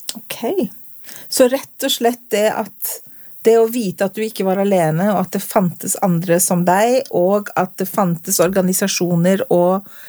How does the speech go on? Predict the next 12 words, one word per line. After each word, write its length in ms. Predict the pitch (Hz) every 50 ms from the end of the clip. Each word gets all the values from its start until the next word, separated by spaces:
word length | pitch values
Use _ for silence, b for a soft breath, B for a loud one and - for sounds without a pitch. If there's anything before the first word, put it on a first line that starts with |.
| B B B
steder 800 | - - - - - - 254 233 202 175 151 139 170 190 196 202 196
der 260 | 196 175 175 185 185
man, 380 | 190 190 185 190 190 196 196 196 B B B B B B B B B B B B -
eh, 240 | - - - - - - 202
på, 140 | - 220 - 135 156 220
jobbet 380 | 214 220 214 185 180 170 - 196
med 80 | 185 185
tematikken, 1000 | - 185 190 185 - 220 202 - - - 214 202 196 196 190 196 196 196 196 196 - -
og, 640 | - 180 180 180 180 185 185 185 180 165 - - - - - - - - - -
og 180 | - - 196 190
s-, 300 | 185 - - - - - - - - - -
det 380 | - 202 196 - 233 226 240